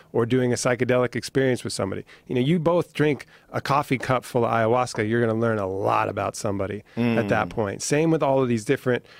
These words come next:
Speaker 1: rituals that have been developed. Put your hand in a, in a mitt full of bullet ants, you're gonna learn a lot about a motherfucker, how he,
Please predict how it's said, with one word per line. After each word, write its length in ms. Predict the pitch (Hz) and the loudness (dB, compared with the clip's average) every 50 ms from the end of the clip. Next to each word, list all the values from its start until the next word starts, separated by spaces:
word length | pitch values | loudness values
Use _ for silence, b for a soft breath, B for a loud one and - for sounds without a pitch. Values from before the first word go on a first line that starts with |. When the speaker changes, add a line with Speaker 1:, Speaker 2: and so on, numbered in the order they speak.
| B B B | B B B
Speaker 1:
rituals 680 | 127 131 180 - - - 127 117 110 110 110 110 110 - | 0 0 0 2 0 0 2 2 2 2 0 0 -2 -2
that 200 | - 123 110 110 | 0 0 2 2
have 140 | 110 104 101 | 0 0 0
been 180 | 113 117 113 | 0 0 2
developed. 380 | 107 104 131 156 151 123 - - | 0 0 0 0 0 0 0 0
Put 200 | - 160 - - | 0 0 2 2
your 100 | 143 120 | 0 0
hand 360 | 110 131 143 139 135 131 127 | 2 2 2 2 4 2 2
in 80 | 120 113 | 2 0
a, 140 | 110 104 B B B B B B B | 0 -2 B B B B B B B
in 80 | 120 123 | -2 0
a 80 | 117 | 2
mitt 360 | 110 117 127 143 139 - - - | 2 2 2 2 2 0 -4 -8
full 220 | - - 135 127 | -2 0 0 0
of 160 | 123 110 98 | 0 -2 0
bullet 320 | - 117 107 127 127 123 113 | 0 2 2 2 2 2 2
ants, 460 | 113 110 107 104 98 - - - - | 0 0 0 0 -2 -4 -6 -4 -2
you're 80 | 127 | 0
gonna 160 | 113 113 110 110 | 2 2 2 2
learn 160 | 117 113 113 | 2 2 2
a 40 | 107 | 2
lot 220 | 113 117 117 117 | 2 2 2 2
about 220 | 113 107 110 107 | 2 0 0 0
a 40 | 104 | 0
motherfucker, 580 | 104 107 107 104 104 - - 110 101 - - 101 | 0 0 -2 -2 -2 -2 -2 -2 -2 -2 -2 -2
how 140 | 107 107 107 | 0 0 0
he, 100 | 107 | -2